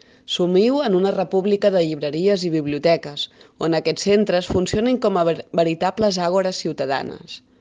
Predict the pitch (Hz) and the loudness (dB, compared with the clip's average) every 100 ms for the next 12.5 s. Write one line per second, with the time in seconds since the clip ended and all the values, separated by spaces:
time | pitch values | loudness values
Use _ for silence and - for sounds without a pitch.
0 | _ _ _ - 190 180 160 170 190 220 | _ _ _ 0 2 2 2 0 0 2
1 | 254 196 170 160 160 151 156 151 - 151 | 2 4 4 2 2 2 0 -2 -6 -4
2 | 151 151 156 - 147 139 147 233 - _ | -2 -2 -4 -6 -8 -6 -6 -8 -12 _
3 | _ _ _ - 180 202 180 175 170 175 | _ _ _ -10 -4 -2 0 2 2 2
4 | 226 254 - 233 226 226 202 180 - 175 | 0 -2 -4 -2 -2 -2 0 0 0 -2
5 | 165 160 156 156 156 175 165 160 160 160 | 0 -2 -2 -4 -4 -4 -4 -4 -6 -6
6 | 156 180 170 165 160 156 180 165 165 156 | -2 -2 0 -2 -2 -4 -2 -2 -2 -2
7 | 151 170 170 170 165 - 160 160 160 165 | 0 0 0 -2 -4 -4 -6 -4 -2 -2
8 | 175 - 170 165 - 160 160 160 151 - | -4 -2 -2 -4 -6 -4 -2 -2 -6 -12
9 | - 180 165 143 - 185 160 165 151 143 | -4 -2 -2 -6 -8 -6 0 0 0 -4
10 | 139 147 220 240 - _ _ _ _ - | -6 -8 -8 -10 -18 _ _ _ _ -20
11 | _ _ - - 180 220 220 185 175 185 | _ _ -10 -2 2 2 2 -2 0 0
12 | - 247 202 165 | -2 -4 0 0